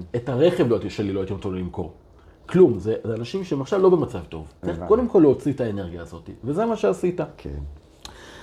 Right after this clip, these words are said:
Speaker 1: ואז, וזה מצוין, אתה רואה, ו-, וזה מה שסגר את הסיפור. במשא ומתן, אני על ה-, על ה-, על ה-, על ה-, על התמחור,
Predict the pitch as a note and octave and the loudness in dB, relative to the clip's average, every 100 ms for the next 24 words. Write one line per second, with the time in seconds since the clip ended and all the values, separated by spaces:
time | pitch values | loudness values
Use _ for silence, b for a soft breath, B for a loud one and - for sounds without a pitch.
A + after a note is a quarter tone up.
0 | B G2+ - G#3 G#3 G3+ G3+ - G#2+ B2+ | B 2 6 8 8 6 2 -8 -6 2
1 | G3 G3+ F3 D3 F#3+ F#3 F#3 D#3+ D#3+ D3+ | 4 4 2 4 4 4 2 4 2 2
2 | D3 G#3 A3+ - F3+ F3 E3+ C#3+ D3+ - | 4 6 4 2 2 0 -2 -4 -2 -2
3 | - _ _ b b b b b b - | -6 _ _ b b b b b b -2
4 | A2 G#2+ G2+ A2+ - A3+ B3 F#3+ A#3+ A#3+ | 2 4 2 -2 2 4 4 2 2 0
5 | - B2 D#3 F#3 G3 - F#2 F2+ F#2 - | -2 0 4 4 2 -2 -4 -4 -6 -10
6 | - _ _ _ - F#2 E2+ - F#2+ E2 | -20 _ _ _ -4 0 0 2 2 2
7 | D#2+ - F#2 F2+ F2 E2 E2+ E2 E2 D#2+ | 0 -2 -4 -2 -4 -2 -4 -2 -2 -4
8 | - - E2 - F2+ - G3 A#3+ C4+ | -6 -6 -4 -2 -2 4 4 4 0